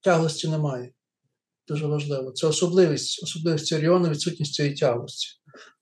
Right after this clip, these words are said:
По-друге, е, тяглості немає і етнічної, тому що, на відміну від Західної Європи, де етнічні кордони устоялися вже більш-менш після вікін-, вікінгівських походів,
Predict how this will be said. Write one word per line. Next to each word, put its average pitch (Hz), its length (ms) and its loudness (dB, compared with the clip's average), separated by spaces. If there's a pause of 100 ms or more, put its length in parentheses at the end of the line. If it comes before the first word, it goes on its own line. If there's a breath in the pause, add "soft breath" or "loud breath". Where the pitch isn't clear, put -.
По-друге, 170 680 8
е, 151 120 4
тяглості 180 540 4
немає 170 600 2
і - 240 -4
етнічної, 160 720 0 (320)
тому 147 300 0
що, 147 600 2
на 151 100 6
відміну 170 420 4
від 151 220 0
Західної 185 440 2
Європи, 143 440 0 (440)
де 170 140 2
етнічні 190 440 2
кордони 165 520 2
устоялися 165 800 2
вже 151 180 0
більш-менш 160 580 0
після 156 320 -2
вікін-, 165 360 -2
вікінгівських 156 720 0
походів, 180 540 2